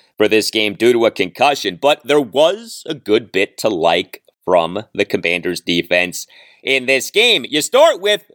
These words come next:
the takeaway. The Commanders generated just one takeaway the entire game, but the takeaway was a game-clinching takeaway, a game-icing takeaway. Uh, the Patriots' twelfth offensive drive started at the Pats' nine,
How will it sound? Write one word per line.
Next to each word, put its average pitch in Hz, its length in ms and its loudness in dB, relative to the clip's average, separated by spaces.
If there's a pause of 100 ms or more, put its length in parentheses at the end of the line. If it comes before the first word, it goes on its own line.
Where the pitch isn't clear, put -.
(140)
the 151 180 0
takeaway. 120 600 -4
The 120 80 -6
Commanders 262 420 -2
generated 175 460 -2
just 131 140 -6
one 160 340 2
takeaway 131 800 -2 (300)
the 120 140 2
entire 123 440 0
game, 123 400 -2
but 120 320 2
the 113 100 -4
takeaway 139 600 0
was 123 200 2
a 120 120 2
game-clinching 151 1300 -2 (200)
takeaway, 85 540 -2
a 170 140 0
game-icing 180 840 -4
takeaway. 78 540 -8 (380)
Uh, 123 220 2
the 123 120 -6
Patriots' 180 640 -4 (100)
twelfth 233 460 -2 (140)
offensive 139 640 2
drive 101 340 2 (200)
started 226 440 0
at 135 220 -2
the 123 80 -10
Pats' 135 360 -6
nine, 120 300 0